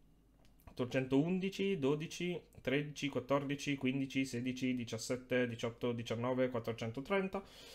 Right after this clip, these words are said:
quattrocentotrentuno, trentadue, trentatré, trentaquattro, trentacinque, trentasei, trentasette, trentotto, trentanove, quattrocentoquaranta, quattrocentoquarantuno, quattrocentoquarantadue, quattrocentoquarantatré,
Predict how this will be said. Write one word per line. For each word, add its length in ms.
quattrocentotrentuno, 1400
trentadue, 480
trentatré, 600
trentaquattro, 600
trentacinque, 680
trentasei, 440
trentasette, 720
trentotto, 420
trentanove, 680
quattrocentoquaranta, 1000
quattrocentoquarantuno, 1120
quattrocentoquarantadue, 960
quattrocentoquarantatré, 1300